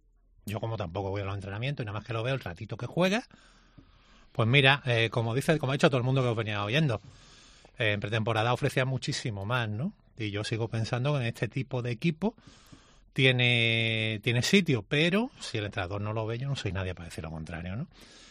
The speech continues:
¿Que va Estudiantes? Pues bueno, o sea, eh, más mili que en sitios donde te estás jugando descender, donde hay problemas de pago, que no me vengan luego que jugártela en una final de Copa de Europa también es complicado. Sí,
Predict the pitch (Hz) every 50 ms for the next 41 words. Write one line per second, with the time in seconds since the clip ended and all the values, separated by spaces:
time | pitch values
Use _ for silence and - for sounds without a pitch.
0 | - - - - 127 117 139 165 - - 202 180 180 185 202 190 160 - - 110
1 | - - 110 101 98 95 104 120 113 113 117 107 104 110 98 92 - - - -
2 | - - - _ - 120 107 107 107 107 107 113 131 143 147 151 156 156 151 131
3 | 117 117 113 101 - 123 113 113 113 113 113 113 110 113 117 120 113 110 113 110
4 | - - - 160 156 - 156 151 147 143 131 143 147 156 151 139 131 117 117 -
5 | - 127 - - 139 131 131 127 131 127 123 127 - - - 135 127 131 131 147
6 | 143 127 127 117 117 117 - 123 123 123 123 131 123 - 131 - 147 156 160 202
7 | 226 - - - - - - - - - - - - - 120 110 120 131 139 147
8 | 147 147 143 139 131 127 139 143 143 139 127 143 120 - - 123 131 135 135 -
9 | - 131 135 131 123 127 131 131 131 127 120 107 - - 131 120 127 117 117 120
10 | - 131 120 127 120 117 117 123 117 - 120 113 117 110 107 110 113 110 - 123
11 | 110 98 113 104 - - 98 85 82 - 123 107 -